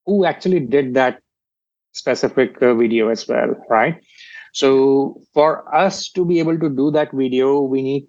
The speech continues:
landlords sign off because we are effectively taking photographs of their internal kind of, you know, place, et cetera,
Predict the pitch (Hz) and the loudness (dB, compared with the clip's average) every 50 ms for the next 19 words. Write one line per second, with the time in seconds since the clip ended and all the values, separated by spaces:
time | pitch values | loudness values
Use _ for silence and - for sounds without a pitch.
0 | - - _ - 139 127 123 120 123 123 127 131 131 135 127 - - - - - | -18 -20 _ -6 -2 0 0 2 2 2 2 2 2 0 -2 -4 -8 -12 -12 -12
1 | - - 127 117 113 113 117 120 - - - 117 - - 120 113 110 117 120 117 | -6 -2 -2 0 0 0 0 -2 -2 -4 -8 -6 -2 0 -2 0 0 0 0 0
2 | 117 - 120 113 - - 120 120 113 113 - 117 - 123 120 117 - _ _ - | 0 -2 -2 -2 -2 -2 0 0 0 0 -2 -4 -2 -2 -4 -4 -4 _ _ -6
3 | - 120 117 117 117 120 117 - 120 110 113 120 117 113 113 117 - - 123 113 | 0 0 2 2 2 0 0 -2 -2 -2 0 0 0 0 0 -2 -4 -8 -8 -6
4 | 123 117 117 113 110 - 113 110 113 - - 120 113 117 117 117 117 - _ - | -4 -2 0 0 -2 0 -2 -2 -2 -2 -2 -2 0 0 0 0 -2 -10 _ -6
5 | 127 117 113 - 117 - 123 110 - - - 123 170 190 | -4 -2 -2 -2 -2 0 0 -2 0 0 0 0 0 0